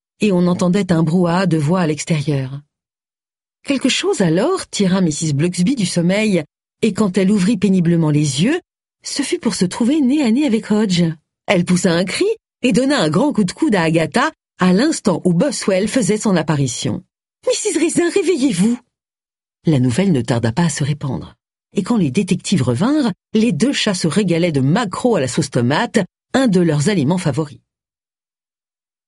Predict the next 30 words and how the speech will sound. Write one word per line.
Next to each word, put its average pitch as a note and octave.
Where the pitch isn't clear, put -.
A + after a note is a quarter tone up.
Les A3+
problèmes A#3+
ne F3+
font D4
que A3
commencer », G3
calcula C3
Missus A#2
Blugsby, E3
en A3
voyant B3
passer F#3+
une D3
ombre F3
sur C#3+
le C3+
visage D3+
de D3
son C3
amie. « A#2+
Si -
je -
reste A#2
ici, E3+
elle F#3
va D3
me C#3
bombarder D#3+
de B2
questions C#4+